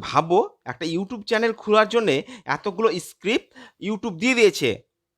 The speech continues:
এতগুলো স্ক্রিপ্ট YouTube দিয়ে দিয়েছে। তাহলে তোমরা এই স্ক্রিপ্টের অনুযায়ী তোমরা যদি কাজ করো, তবে তোমরা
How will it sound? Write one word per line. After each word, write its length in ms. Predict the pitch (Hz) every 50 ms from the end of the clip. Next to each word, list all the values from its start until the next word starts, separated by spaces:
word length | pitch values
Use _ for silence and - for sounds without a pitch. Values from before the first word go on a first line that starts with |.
| _ _ _ _ _ _ _ _ _ _ _ _ _ - 120
এতগুলো 300 | 131 - 202 208 220 233 220 190 -
স্ক্রিপ্ট 360 | - _ - 196 262 359 - _ _ 226 - _ _ 143
YouTube 340 | 160 180 185 233 285 415 - - - 139
দিয়ে 160 | 196 240 285 285 254
দিয়েছে। 320 | 277 269 233 - 240 226 202 147 107 95 - _ _ _ _ _ _ _ _ _ _ _ _ _ _ _ _ _ _ _ _ _ _ _ _ _ _ _ _ _ _ _ _ _ _ _ _ _ _
তাহলে 180 | _ 123 135 151 - 196
তোমরা 160 | 202 233 233 - - 196
এই 80 | 226 240 226 -
স্ক্রিপ্টের 420 | - - 269 277 - 277 254 254
অনুযায়ী 280 | 247 247 247 254 254 254 233 202
তোমরা 160 | 233 233 233 233 233
যদি 120 | 208 214 - 170
কাজ 120 | 165 160 160 - -
করো, 180 | 240 220 170 151 160 - - 285 254 _ _
তবে 160 | 160 156 185 208 208
তোমরা 200 | 220 220 226 220